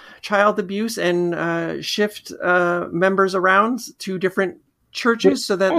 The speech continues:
Speaker 2: also
Speaker 1: don't
Speaker 2: a
Speaker 1: get
Speaker 2: tool of
Speaker 1: found out and
Speaker 2: control.
Speaker 1: they cover it up. Exactly right.
Speaker 2: Also a completely systematized tool of control,
Speaker 1: Yep.
Speaker 2: like the Matrix. I mean, it could be a,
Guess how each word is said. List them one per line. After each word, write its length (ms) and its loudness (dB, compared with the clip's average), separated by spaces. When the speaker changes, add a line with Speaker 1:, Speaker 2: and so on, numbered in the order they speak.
Speaker 2:
also 100 0
Speaker 1:
don't 60 8
Speaker 2:
a 40 6
Speaker 1:
get 80 -8
Speaker 2:
tool 120 2
of 60 8
Speaker 1:
found 120 0
out 60 4
and 100 4
Speaker 2:
control. 280 2
Speaker 1:
they 80 -4
cover 320 -4
it 60 -2
up. 140 -2
Exactly 460 -2
right. 180 2
Speaker 2:
Also 340 4
a 100 4
completely 880 -2
systematized 1300 2
tool 240 6
of 100 6
control, 640 0
Speaker 1:
Yep. 120 -2
Speaker 2:
like 200 2
the 100 2
Matrix. 480 -2
I 60 -2
mean, 160 -2
it 200 -4
could 180 2
be 200 2
a, 140 4